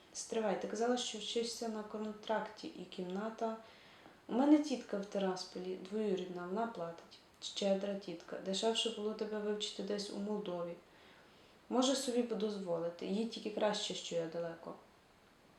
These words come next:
Сева подумав, що більше не хоче нічого дізнаватися про Танину сім'ю і далі мовчав.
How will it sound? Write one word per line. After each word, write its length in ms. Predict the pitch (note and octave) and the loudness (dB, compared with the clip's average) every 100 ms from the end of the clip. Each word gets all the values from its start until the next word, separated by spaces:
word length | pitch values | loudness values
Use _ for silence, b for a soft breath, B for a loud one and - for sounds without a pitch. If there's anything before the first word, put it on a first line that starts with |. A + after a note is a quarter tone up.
| - - - - - - - | -20 -20 -20 -20 -20 -14 -12
Сева 320 | - B3 C4 B3+ | -2 2 4 4
подумав, 440 | G#3+ G#3 A#3+ G3 | 4 0 2 0
що 180 | - F#3 | -2 -2
більше 260 | G3 - | -2 0
не 80 | F#3+ | 0
хоче 360 | F#3 F#3+ F#3 E3+ | 2 0 -2 -4
нічого 280 | E3 F3 E3+ | -4 -2 -2
дізнаватися 720 | E3 E3+ F3+ F#3+ G3 F#3+ - - | -2 -6 -4 -2 -2 -4 -6 -6
про 80 | E3+ | -6
Танину 500 | F#3 F3+ F3 E3+ E3 | -4 -4 -4 -6 -6
сім'ю 420 | - F3 F#3+ C4+ D4 | -6 -4 -4 -6 -6
і 40 | F#3 | -6
далі 260 | F3+ G3 F#3+ F#3 | -2 -2 0 -2
мовчав. 340 | F#3 - - | -6 -8 -12